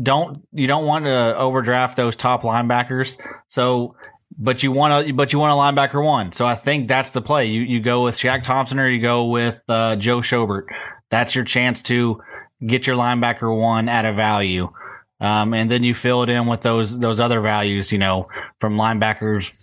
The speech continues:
twenty to, to thirty. So that's the way I do it. But Shaq Thompson,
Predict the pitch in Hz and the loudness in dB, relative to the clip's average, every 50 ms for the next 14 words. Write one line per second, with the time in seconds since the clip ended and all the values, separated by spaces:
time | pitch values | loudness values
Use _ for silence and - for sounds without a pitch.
0 | - - - - 120 113 117 117 117 107 113 110 107 101 110 - - 110 98 - | -16 -12 -6 -2 0 2 2 2 2 2 0 0 -2 -4 -8 -6 -6 -2 0 0
1 | 110 104 101 92 90 85 - - 107 104 104 95 - - - - - - _ _ | 0 0 0 -2 -2 -2 0 0 2 2 0 -2 -6 -12 -16 -18 -18 -20 _ _
2 | _ - - _ _ - - 139 156 151 - 160 143 143 143 139 139 135 131 135 | _ -20 -20 _ _ -4 -4 -2 -2 -2 -2 0 0 2 2 2 2 0 0 0
3 | 139 135 120 113 123 113 - - 135 135 143 131 - 123 120 120 117 107 123 120 | 0 0 0 0 -2 -2 -2 -2 0 0 0 0 -2 -2 -2 -2 0 0 0 0
4 | 113 107 110 | 0 -2 -2